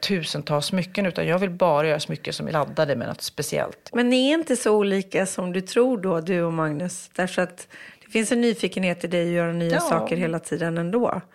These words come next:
Speaker 1: Ja.
Speaker 2: Det är min bild av dig. Alltså,
Speaker 1: Ja.
Speaker 2: att du,
Speaker 1: Ja, kanske.
Speaker 2: du sitter ju inte överhuvudtaget och bara känner så här: "Jag jäser här."
Speaker 1: Nej.
Speaker 2: Det händer ju nya saker och det poddas
Speaker 1: Ja.
Speaker 2: och det, eh, skapas nya idéer och
Speaker 1: Ja, det är
Speaker 2: vi
Speaker 1: väldigt spännande och jag, det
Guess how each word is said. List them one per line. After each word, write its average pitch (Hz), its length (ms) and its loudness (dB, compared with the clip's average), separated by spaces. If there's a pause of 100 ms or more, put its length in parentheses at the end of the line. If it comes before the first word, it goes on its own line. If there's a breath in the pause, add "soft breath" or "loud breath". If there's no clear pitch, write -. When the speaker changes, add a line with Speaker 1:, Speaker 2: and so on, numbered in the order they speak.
(180 loud breath)
Speaker 1:
Ja. 185 320 -4 (120)
Speaker 2:
Det 214 100 4
är 240 60 6
min 185 260 2
bild 160 280 2
av 151 120 4
dig. 104 400 0
Alltså, 202 240 2
Speaker 1:
Ja. 165 280 0
Speaker 2:
att 190 180 -4
du, 170 80 2
Speaker 1:
Ja, 190 200 4
kanske. 208 340 -8
Speaker 2:
du 214 140 2
sitter 233 320 -2
ju 214 60 4
inte 175 380 2 (280)
överhuvudtaget 190 920 2
och 180 140 -2
bara 160 280 4
känner 156 260 0
så 147 140 -2
här: 135 160 2 (120)
"Jag 185 400 2
jäser 151 580 0
här." - 360 -4 (180 loud breath)
Speaker 1:
Nej. 208 440 2
Speaker 2:
Det 208 140 6
händer 220 300 2
ju 208 80 2
nya 185 260 2
saker 180 440 2
och 180 100 2
det 185 100 0
poddas 185 600 2
Speaker 1:
Ja. 185 60 0
Speaker 2:
och 170 80 -2
det, 180 220 2 (460 loud breath)
eh, - 200 0
skapas 185 440 0
nya 175 300 0
idéer 165 400 0 (160)
och 170 80 0
Speaker 1:
Ja, 170 120 -2
det - 60 0
är - 60 4
Speaker 2:
vi 247 180 6
Speaker 1:
väldigt 262 300 4
spännande 269 500 2
och 240 120 4
jag, 233 280 2
det 220 120 -2